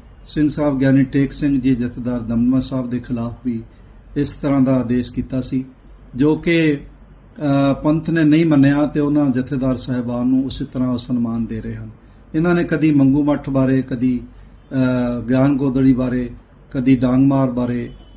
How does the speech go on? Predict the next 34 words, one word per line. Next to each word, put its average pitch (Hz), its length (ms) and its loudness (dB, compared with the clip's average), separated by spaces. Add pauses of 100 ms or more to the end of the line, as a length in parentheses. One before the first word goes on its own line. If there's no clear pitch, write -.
(100)
ਤੇ 147 60 -4
ਕਦੀ 131 320 0
ਖਾਲਸਾ 127 420 -4
ਪੰਥ 135 320 0
ਦੇ 131 100 2
ਬੰਦੀ 120 300 0
ਸਿੰਘਾਂ 131 340 0
ਦੀ 127 140 0
ਰਿਹਾਈ 120 320 0
ਬਾਰੇ 120 380 -4 (340)
ਕਦੀ 131 180 2
ਕੋਈ 135 160 0
ਮੁੱਦਾ 123 360 0
ਨਹੀਂ 123 140 2
ਉਠਾਇਆ। 110 380 -8 (420)
ਇਹ 151 140 2
ਜਿਹੜਾ 151 240 2
ਹੈ 156 140 0
ਆਪਣੇ 147 400 2
ਸਵਾਰਥ 127 480 -4
ਵਾਸਤੇ 147 380 -4
ਹੀ 135 180 4
ਇਹ 123 40 -2
ਮੁੱਦੇ 117 280 -4
ਉਠਾਉਂਦੇ 113 420 -6
ਰਹੇ 123 160 -4
ਹਨ 123 180 -6 (460)
ਔਰ 135 140 0
ਪੰਥ 143 320 -4
ਦਾ 147 100 0
ਨੁਕਸਾਨ 127 480 -2
ਕਰ 113 160 -8
ਰਹੇ 110 180 -10
ਨੇ। 113 120 -14